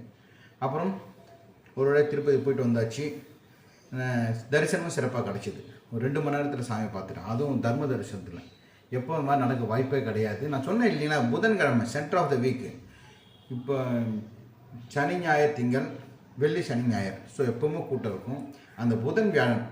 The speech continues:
மேக்ஸிமம் புதன்கிழமை வந்து எல்லாம் ஒர்க்கு, கிர்க்கு, ஒர்க்கு, டெஸ்ட்டு, பசங்களுக்கு ஸ்கூல் இருக்கிறதால ஃப்ரீயா இருந்துச்சு.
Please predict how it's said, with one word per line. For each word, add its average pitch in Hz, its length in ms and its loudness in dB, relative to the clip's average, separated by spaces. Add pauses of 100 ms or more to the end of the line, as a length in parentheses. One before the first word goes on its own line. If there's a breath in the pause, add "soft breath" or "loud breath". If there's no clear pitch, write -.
மேக்ஸிமம் 147 420 -2
புதன்கிழமை 147 440 -2
வந்து 147 220 -4 (100)
எல்லாம் 147 420 0
ஒர்க்கு, 139 340 -2
கிர்க்கு, 135 280 -2 (280)
ஒர்க்கு, 135 340 -2
டெஸ்ட்டு, 135 460 -2
பசங்களுக்கு 131 400 -6
ஸ்கூல் 127 200 -6
இருக்கிறதால 120 440 -2 (760 loud breath)
ஃப்ரீயா 175 300 6
இருந்துச்சு. - 360 0